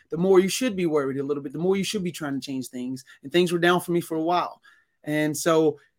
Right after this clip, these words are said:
I knew by the time the summer was coming around, my contract would be up for renewal and that they could absolutely use their option not to renew me. So I was always aware of that. I was always trying to pitch ideas for that. Maybe,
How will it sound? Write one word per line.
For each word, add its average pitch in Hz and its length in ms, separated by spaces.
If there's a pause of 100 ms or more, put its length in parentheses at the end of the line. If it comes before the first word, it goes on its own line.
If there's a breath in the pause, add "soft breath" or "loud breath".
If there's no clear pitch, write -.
(140)
I 185 160
knew 190 460 (560)
by 160 240
the 170 60
time 175 300
the 175 60
summer 175 300
was 170 120
coming 180 240
around, 214 540
my 156 160
contract 175 640 (300 soft breath)
would 151 120
be 170 180
up 175 180
for 170 140
renewal 226 520 (540 soft breath)
and 156 160
that 151 80
they 160 100
could 156 160
absolutely 151 600
use 151 200
their 151 180
option 139 300
not 139 200
to 147 240
renew 170 300
me. 135 220
So 196 500 (540 soft breath)
I 175 100
was 185 140
always 196 300
aware 165 320
of 190 80
that. 190 260
I 147 80
was 151 140
always 160 180
trying 165 180
to 151 60
pitch - 420
ideas 156 560
for 190 140
that. 185 220
Maybe, 220 500